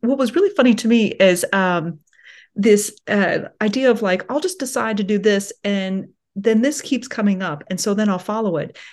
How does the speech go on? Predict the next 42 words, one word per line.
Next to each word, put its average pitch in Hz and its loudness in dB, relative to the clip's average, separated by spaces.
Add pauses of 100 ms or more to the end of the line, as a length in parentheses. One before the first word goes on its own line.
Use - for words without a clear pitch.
(120)
And 220 -2
I 220 0
think 320 -6
that 285 -2
the 214 2
reason 220 2
why 185 -4
your 226 4
work 214 4
is 180 -2
so 170 -2
important, 175 0
and, 175 -4
you 202 0
know, 185 2
what 185 0
my 262 0
mission 214 0
is 180 -6
so 185 0
important, 170 -6 (260)
is 196 2
that, 190 0
you 208 2
know, 180 0 (260)
our 262 2
training 247 0
as 165 -6
surgeon 160 -2
has 165 -4
taught 208 -4
us 160 -6 (220)
that 170 -2
we 233 4
have 262 0
a 254 0
circumstance 170 -2
and 185 -4
there 196 4
are - -2
actions, 214 -4
results, 180 0